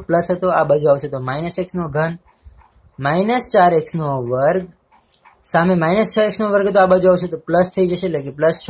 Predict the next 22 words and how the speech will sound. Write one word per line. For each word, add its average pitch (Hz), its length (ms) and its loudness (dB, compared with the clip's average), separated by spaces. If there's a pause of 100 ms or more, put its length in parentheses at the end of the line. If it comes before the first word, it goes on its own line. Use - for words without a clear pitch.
એક્સનો 175 420 -4
વર્ગ, 170 260 -2 (960)
માઇનસ 185 600 0
એક્સ, 185 260 0 (220)
સામે 160 340 -2
બાર 151 240 4
એક્સ 160 220 0
પ્લસ 190 300 2
હતા, 190 320 -2
આ 147 140 -2
બાજુ 139 260 -2
લાવો 131 260 2
તો 131 160 -6
માઇનસ 147 520 -4
બાર 170 240 2
એક્સ, 180 240 -6 (1080)
પ્લસ 202 320 4 (260)
એક, 165 240 0 (200)
સામે 165 320 -2
માઇનસ 170 480 0
આઠ 180 280 0 (600)
હતા, 151 340 2